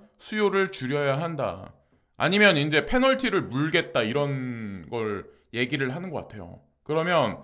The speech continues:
에너지 가격 피크제가 들어가면 여기서 물리적인 산업은 제한되게 가동될 수밖에 없어요. 실업률이 올라갈 수밖에 없고 공장 가동률을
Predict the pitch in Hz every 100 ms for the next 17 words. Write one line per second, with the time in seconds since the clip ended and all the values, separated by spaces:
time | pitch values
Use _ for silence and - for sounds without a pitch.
0 | - _ - 143 202 214 208 208 - 180
1 | 170 165 - - 269 - - 254 220 190
2 | 160 120 139 139 104 120 143 113 82 69
3 | _ _ _ - 131 147 147 175 190 190
4 | - - - _ - 110 175 214 202 165
5 | 156 143 135 127 131 151 110 80 69 _
6 | _ _ _ - 131 131 170 180 180 165
7 | 160 175 175 - 120 151 127 113 - 131
8 | 139 107 78 - 110 85 90 - _ _
9 | _ _ - 226 220 208 170 151 107 131
10 | 143 131 104 - 127 120 101 80 - 76
11 | - - 135 165 165 147 113 135 147 131
12 | 165 190